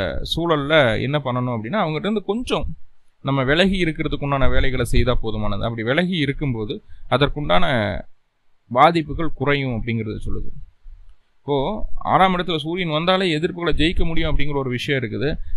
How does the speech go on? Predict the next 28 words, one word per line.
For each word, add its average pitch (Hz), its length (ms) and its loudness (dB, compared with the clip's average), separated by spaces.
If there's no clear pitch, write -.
அது 139 220 4
மீறி 208 200 2
இவங்க 190 220 2
எதிர்ப்பா 165 720 4
இருக்கிறாங்க 156 440 0
நம்மளுக்கு 131 460 -2
அப்படின்னா, 135 540 -2
கண்டிப்பா 170 640 2
அதை 139 220 2
நம்ம 147 160 0
ஜெயிக்க 175 320 0
முடியும். 117 340 -4
ஆனா 156 300 2
உறவுகளுக்குள்ள 185 720 0
அந்த 151 180 4
விஷயம் 147 360 0
அப்படிங்கிறது 139 240 2
தேவையில்லாத 143 640 4
சங்கடத்தை 143 380 0
உருவாக்கிறோம் 120 420 0
அப்படிங்கிறதுனால, 110 640 -2
இந்த 120 200 4
தேவையில்லாத 151 520 4
எதிர்ப்புகள் 147 540 -2
வேண்டாம் 123 720 2
அப்படிங்கிறத 123 480 2
மைண்ட்ல 117 380 2
வச்சுக்கோங்க. - 360 -10